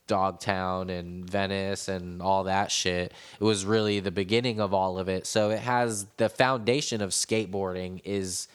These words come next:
in Southern California, which is why I think,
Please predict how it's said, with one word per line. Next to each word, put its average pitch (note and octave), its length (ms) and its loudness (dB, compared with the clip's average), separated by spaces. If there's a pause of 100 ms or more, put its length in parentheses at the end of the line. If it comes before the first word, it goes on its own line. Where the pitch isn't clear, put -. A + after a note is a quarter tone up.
(120)
in F#2 240 -4
Southern F2+ 420 -2
California, F2+ 760 -2 (300)
which G2+ 260 0
is G2+ 140 0
why F#2+ 560 2
I F2+ 140 -2
think, F2+ 480 -6